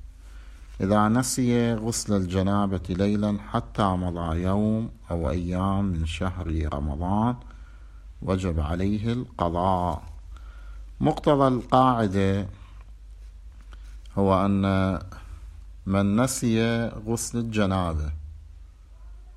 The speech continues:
يوم، يومين، شهر كله، أجنب ونسى الغسل، ما اغتسل، صام يومين، ثلاثة، الشهر كله،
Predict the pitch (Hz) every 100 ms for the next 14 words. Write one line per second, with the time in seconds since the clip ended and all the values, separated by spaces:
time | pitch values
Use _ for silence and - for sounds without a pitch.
0 | - - - - 170 151 127 123 117 95
1 | 92 95 104 104 98 98 101 - - -
2 | - 101 101 95 - 104 98 98 98 101
3 | 127 131 123 120 127 - - - - -
4 | - - - - 104 127 135 139 98 87
5 | - 78 - - - - - - - -
6 | 104 110 - - - 85 85 - - -
7 | - - - - - - - - - -
8 | - 160 101 101 104 101 98 98 95 -
9 | 92 90 92 87 80 90 87 80 - 90
10 | 90 95